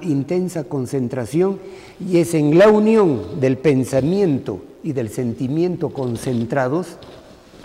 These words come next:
que surge la verdadera oración, la verdadera meditación que nos permite percibir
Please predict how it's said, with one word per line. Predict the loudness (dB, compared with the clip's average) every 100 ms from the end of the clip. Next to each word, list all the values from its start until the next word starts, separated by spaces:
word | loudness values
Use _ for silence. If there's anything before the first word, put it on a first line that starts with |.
| -14 -6
que | -4
surge | 0 0 0 -2
la | 0
verdadera | -2 -4 -4 -2 0 0
oración, | 0 -2 0 0 0 -4 -12 -20 -20 -20 -8
la | -4 -2
verdadera | -2 -2 -2 -2 -2 -4 -8 -18 -20 -14 -4
meditación | 0 0 0 0 -2 2 2 2 -4 -14 -20 -20 -4
que | -2
nos | -2 -4 -4
permite | -4 -2 -2 -4 -4 -4
percibir | -2 -2 -2 -2 -2 0 2 0 -2